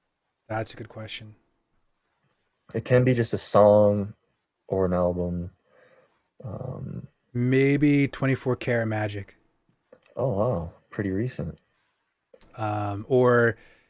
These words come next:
Speaker 1: if we're, I mean, the thing that, the song that got me started on D J ing was, uh, a trance song called Amsterdam by Luminary. It's, like, one of those eight-minute trance songs.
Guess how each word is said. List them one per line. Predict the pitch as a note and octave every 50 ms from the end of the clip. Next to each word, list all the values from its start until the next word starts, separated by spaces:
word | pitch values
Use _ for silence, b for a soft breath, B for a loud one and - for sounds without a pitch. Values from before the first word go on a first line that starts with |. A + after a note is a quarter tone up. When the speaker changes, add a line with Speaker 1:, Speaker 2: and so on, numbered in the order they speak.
| b b
Speaker 1:
if | - C3 B2 - -
we're, | B2+ B2 B2 A#2+ A#2 A#2 A#2 A2+ A#2 A#2+ - _ _ _ _ _ _ _ _ _ _ _ -
I |
mean, | C3 C3
the | B2 A#2+
thing | - D3+ C#3+ C#3+
that, | C3+ B2+ B2+ -
the | - B2
song | - D#3 D3 C#3+ C#3+
that | C3+ B2+
got | B2+ B2+ C3
me | B2+ A#2+
started | - - C3 B2 A#2+ A#2
on | A2+ A2
D | G#2 - A#2 A#2
J | A2 A2 A2+ A2
ing | G#2+ G#2+
was, | G#2+ G#2+ G#2+ G#2 G#2 G#2+ G#2+ G#2+ G#2+ G#2+ G#2 - - - - _ _ _ _ _ _ _ _ _ _ _ -
uh, | G#2 G#2 G#2+
a | A#2 -
trance | - - - B2+ A#2+ A#2 A2+ -
song | - B2 A2+ G#2+ G#2 G#2 G#2 G#2+
called | G#2 - - A2+ G#2+ G#2 G#2 G#2 G#2 G#2 G#2 G#2 - _ _ _ _ _ _ _ _ _ _ _ _ _ - - - - _ -
Amsterdam | - A#2+ A#2+ A#2+ A#2 - - A2+ A#2 A2 G#2 G2+ G2 G2 G2+ F#2 _ -
by | A2+ G#2 G#2
Luminary. | G#2 A2+ A#2 A2+ A2 G#2 F#2+ F2+ F#2 F#2 - - _ _ _ _
It's, | _ -
like, | G#2
one | G#2 A2+ A2+
of | A2
those | G#2+ - - -
eight-minute | A#2+ A#2 B2+ A#2 A2+ A2 G#2+ G#2+ _ -
trance | - G#2+ G#2 G#2+ G#2+ -
songs. | - A2 G#2+ A2+ C#3 - - - -